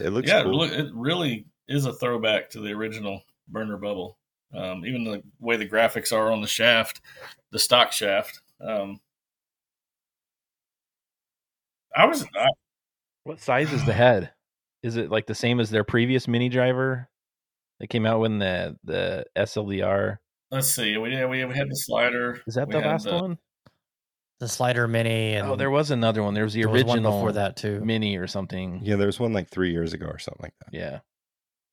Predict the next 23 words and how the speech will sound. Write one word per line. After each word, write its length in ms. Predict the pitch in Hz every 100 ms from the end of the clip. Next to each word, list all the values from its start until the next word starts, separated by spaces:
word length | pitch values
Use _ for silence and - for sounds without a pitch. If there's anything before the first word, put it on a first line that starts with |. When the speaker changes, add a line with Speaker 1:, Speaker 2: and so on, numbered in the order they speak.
| _ _ _ _ _ _ _ _ -
Speaker 3:
I 60 |
can't 200 | - 139
remember 200 | 113 107
what 140 | 90 -
that 160 | 69
club 160 | - 76
was 140 | 82
called. 200 | - 90
It 40 | 90
was 100 | -
black 300 | 92 95 95
Speaker 2:
Was 120 | 87
Speaker 3:
and 80 | -
Speaker 2:
it 40 |
Speaker 3:
red. 120 | 123
Speaker 2:
Aeroburner 480 | 135 143 147 143 143 - -
that 100 | 127
would 100 | 131
do 100 | 139
a 40 | 131
mini 240 | 135 135
in 100 | 127
it? 280 | 139 135